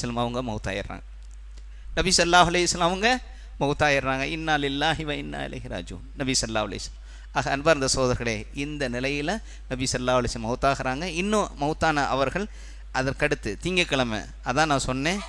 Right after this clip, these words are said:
ஹிஜ்ரி பதினொன்னு, ரபியுல் அவ்வல் பிறை பனிரெண்டு,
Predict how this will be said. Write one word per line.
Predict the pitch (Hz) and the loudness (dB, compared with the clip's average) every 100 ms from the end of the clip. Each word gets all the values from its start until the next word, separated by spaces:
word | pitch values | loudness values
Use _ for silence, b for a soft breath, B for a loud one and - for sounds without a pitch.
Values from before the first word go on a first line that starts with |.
| B B B B - | B B B B -2
ஹிஜ்ரி | 131 139 127 | 2 4 4
பதினொன்னு, | 131 139 156 151 156 202 233 - | 4 4 2 0 0 -2 -4 -6
ரபியுல் | - 117 123 147 156 147 | 4 4 6 4 2 4
அவ்வல் | 139 139 139 131 110 | 4 4 0 0 0
பிறை | 131 131 127 | 0 2 0
பனிரெண்டு, | - 117 131 143 143 139 185 214 | 0 -2 0 2 0 2 0 0